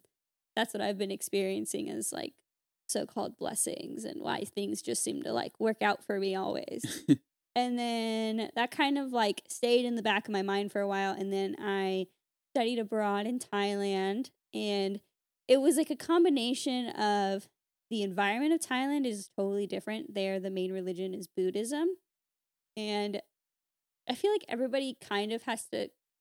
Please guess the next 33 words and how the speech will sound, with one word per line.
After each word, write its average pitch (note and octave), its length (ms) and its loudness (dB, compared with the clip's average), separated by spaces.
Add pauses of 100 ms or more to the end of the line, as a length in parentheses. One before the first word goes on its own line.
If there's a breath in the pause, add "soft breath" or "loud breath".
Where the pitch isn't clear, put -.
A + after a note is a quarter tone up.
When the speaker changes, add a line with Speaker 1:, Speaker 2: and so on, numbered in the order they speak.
Speaker 1:
confront A3+ 500 -6
this A#3 360 -4
at B3 160 -6
some A#3 200 -4
point A#3 240 -4
where G3+ 140 -2
you're G3+ 100 -2
like, G3 320 -4 (500)
"Well, G3+ 340 2
I A3+ 140 4
believe, G3+ 640 -2 (440)
um, - 380 -6
in G#3+ 200 -2
one C#4+ 240 4
God, F#3+ 440 0
but G3+ 120 -4
there's G3+ 220 -2
this G#3 160 -6
other G3+ 200 0
religion G3 640 -4
that, F#3+ 260 -6 (120)
like, - 280 -8 (240)
also G3+ 240 0
believes G3+ 440 -4
in G#3+ 180 -6
multiple A3 320 -2
gods, - 360 -6
and G3+ 80 -4
it's - 160 -8
totally F#3+ 340 -4
fleshed G3 380 -4
out - 280 -4
and - 260 -12